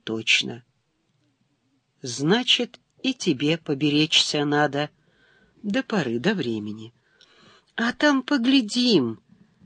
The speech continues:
как быть, когда обстановка-то прояснится. Да-да, именно так».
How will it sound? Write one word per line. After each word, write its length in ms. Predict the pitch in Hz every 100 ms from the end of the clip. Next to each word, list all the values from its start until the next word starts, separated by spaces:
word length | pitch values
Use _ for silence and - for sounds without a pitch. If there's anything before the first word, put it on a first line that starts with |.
| _ _
как 260 | - 285 202
быть, 480 | 175 165 - - - _ _ _ _ _ _ _ _ _ -
когда 420 | 196 165 170 165
обстановка-то 960 | - 190 - - 240 202 - - -
прояснится. 920 | - 170 175 - 151 123 - - 139 139
Да-да, 500 | 160 180 247 190 208 - _ _ _ _ _ -
именно 480 | 214 247 262 240
так». 400 | 180 175 190 -